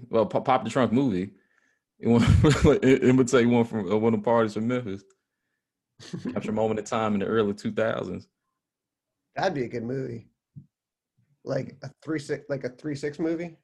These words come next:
Speaker 2: of just
Speaker 1: <laughs> Hey, look, they might work with you. Eight Ball, get some Eight Ball M J G in there too. You know, a Project Pat. You know, and, you know, it's, it's, look, it's mainly,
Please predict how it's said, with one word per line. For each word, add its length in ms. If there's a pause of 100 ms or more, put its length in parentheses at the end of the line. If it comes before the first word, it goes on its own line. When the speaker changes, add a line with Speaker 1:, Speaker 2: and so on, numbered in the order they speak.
(260)
Speaker 2:
of 120
just 360
Speaker 1:
<laughs> 680
Hey, 280 (360)
look, 320
they 200
might 240
work 260
with 220
you. 80 (680)
Eight 200
Ball, 180 (200)
get 120
some 140
Eight 160
Ball 280
M 140
J 200
G 260
in 80
there 160
too. 340 (480)
You 160
know, 420
a 40
Project 500
Pat. 300
You 100
know, 260
and, 260
you 100
know, 280
it's, 180
it's, 180
look, 160
it's 120
mainly, 400